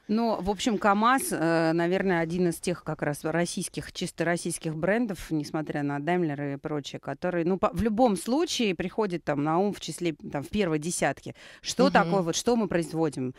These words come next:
Speaker 1: чем гордится Россия и так далее. Наверное, с-, это был, с одной стороны, действительно такой, ну, шаг, может быть, такой, ну, как сказать, э, э, эмоциональный такой, э,
Speaker 2: Мгм.
Speaker 1: м, эмоциональное решение, да, такое вот, ну, может быть, немножко спонтанный рывок, да, вот, да,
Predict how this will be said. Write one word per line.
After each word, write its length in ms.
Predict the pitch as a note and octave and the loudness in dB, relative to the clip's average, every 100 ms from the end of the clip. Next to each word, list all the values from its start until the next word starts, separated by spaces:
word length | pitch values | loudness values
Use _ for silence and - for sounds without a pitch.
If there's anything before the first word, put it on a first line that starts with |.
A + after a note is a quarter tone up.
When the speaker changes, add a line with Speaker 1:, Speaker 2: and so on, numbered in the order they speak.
| - | -12
Speaker 1:
чем 240 | - B3 A#3 | 0 2 4
гордится 500 | F#3 F3 F3 - D#3 | 4 2 -2 -2 0
Россия 760 | D3+ D3+ - C#4 B3+ G#3+ G3 F3 | 0 0 -2 0 2 2 2 0
и 160 | D#3+ | -2
так 220 | E3+ E3+ | 0 0
далее. 340 | E3 D3 C3+ C3 - - - | 0 0 -2 -6 -12 -18 0
Наверное, 720 | F3+ G3 A3+ A#3+ A3+ A3 A3 - - - | 2 2 2 2 4 4 2 0 -12 -6
с-, 180 | G3+ - | -4 -2
это 220 | F#3+ F#3+ | -2 0
был, 160 | G#3+ | -2
с 60 | G#3 | 0
одной 180 | G3+ G#3 | 0 0
стороны, 480 | - G#3 G3+ G3+ F#3+ | 0 2 2 2 0
действительно 460 | F#3 A3+ G3+ F#3 | -2 -6 -2 -2
такой, 300 | D#3 - E3 | -2 -4 -2
ну, 100 | E3+ | -2
шаг, 320 | D#3 E3 - - | -2 -4 -4 -4
может 300 | D#3+ D3 D3 | -4 -2 -6
быть, 180 | C#3+ - - - | -10 -14 -20 -8
такой, 240 | E3 - - | -6 -6 -4
ну, 120 | F#3+ | -2
как 160 | F3+ E3 | -2 -4
сказать, 300 | - C#3 - | -4 -8 -4
э, 320 | D3+ C#3+ C#3+ C#3 - - - | -2 0 0 -2 -8 -16 -4
э, 240 | E3+ D#3+ F3+ | 0 2 2
эмоциональный 880 | G3 G3 G#3 G3 G#3 G3+ F3+ D#3+ D3+ | 0 2 2 4 4 4 4 0 -2
такой, 340 | D3+ - D3+ | -4 -2 0
э, 240 | D3 C#3+ C#3 | 2 2 2
Speaker 2:
Мгм. 680 | C#3+ C#3 C#3 C#3 C#3 C#3 C#3 | 0 0 0 0 -2 -2 -4
Speaker 1:
м, 80 | C3+ - - | -6 -14 -8
эмоциональное 600 | F#3 A3 B3 B3 G#3+ E3 E3 | -2 2 4 4 4 2 0
решение, 420 | E3 D4 C4+ D#3+ | 0 2 2 2
да, 120 | E3+ | 2
такое 360 | D#3 - C#3+ C3 | 0 -2 -4 -4
вот, 120 | B2+ | -4
ну, 220 | F3 D#3+ | 0 0
может 240 | C3+ C#3 C#3+ | -2 -4 -6
быть, 140 | C#3 | -4
немножко 320 | D3+ D3+ - | -2 -2 -6
спонтанный 600 | - F3 F3 A#3 A#3+ F#3+ | -2 0 4 6 6 4
рывок, 420 | E3+ F3 E3 C#3 C#3 | 4 2 0 -2 0
да, 200 | G3+ F#3 | 2 2
вот, 240 | F3 C3+ | 0 0
да, 260 | E3+ C#3 | 2 2